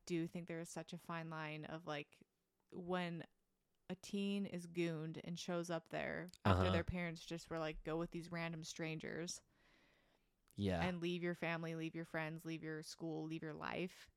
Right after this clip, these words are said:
Speaker 2: Yeah.
Speaker 1: You have to be so careful about how you
Speaker 2: Yeah.
Speaker 1: approach that and how you handle that. And I just don't know if I fully was on board with
Speaker 2: Yeah.
Speaker 1: the approach.
Speaker 2: Let me wrap this up. Okay.
Speaker 1: Okay.
Speaker 2: I'm gonna put a little cute little bow on all this.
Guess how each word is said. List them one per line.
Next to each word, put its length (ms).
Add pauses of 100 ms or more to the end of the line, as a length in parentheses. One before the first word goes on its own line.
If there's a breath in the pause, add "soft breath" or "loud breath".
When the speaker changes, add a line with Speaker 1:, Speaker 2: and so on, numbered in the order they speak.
(120)
Speaker 2:
Yeah. 280 (760)
Speaker 1:
You 220
have 440
to 80
be 140
so 420
careful 540
about 240
how 200
you 160
Speaker 2:
Yeah. 160
Speaker 1:
approach 320
that 200
and 120
how 160
you 160
handle 380
that. 220
And 120
I 100
just 280 (140)
don't 420
know 240
if 140
I 100
fully 460
was 200
on 180
board 360
with 340 (560)
Speaker 2:
Yeah. 260 (300)
Speaker 1:
the 120
approach. 520 (260)
Speaker 2:
Let 140
me 100
wrap 300
this 240
up. 180 (260)
Okay. 140
Speaker 1:
Okay. 120 (260)
Speaker 2:
I'm 80
gonna 120
put 160
a 60
little 200
cute 300
little 180
bow 380
on 80
all 180
this. 320